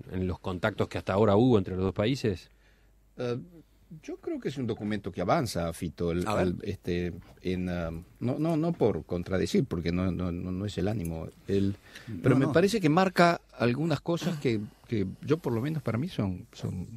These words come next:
Speaker 2: son un, esclarecen. Eh, primero, estas cinco comisiones que se crean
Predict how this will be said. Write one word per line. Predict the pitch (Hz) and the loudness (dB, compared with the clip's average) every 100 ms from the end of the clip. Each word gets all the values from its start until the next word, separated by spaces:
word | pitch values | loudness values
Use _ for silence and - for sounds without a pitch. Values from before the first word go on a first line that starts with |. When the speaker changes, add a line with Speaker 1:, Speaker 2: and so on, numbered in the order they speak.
| - _ - | -16 _ -10
Speaker 2:
son | 117 98 | -4 -2
un, | 92 87 - _ - - - | -2 -6 -10 _ -20 -20 -4
esclarecen. | 120 - 117 110 87 - - - _ _ - 107 | -2 6 6 6 0 -6 -14 -20 _ _ -20 -14
Eh, | 107 92 | -8 -4
primero, | 139 156 226 262 - | 2 4 4 2 0
estas | 127 - 104 | -2 0 -2
cinco | - - 120 107 104 92 90 | 0 2 2 2 0 0 -4
comisiones | - 98 90 120 117 101 | -4 -4 0 2 2 0
que | - 87 | -4 -4
se | 90 | 0
crean | 110 107 139 202 | 4 4 2 -4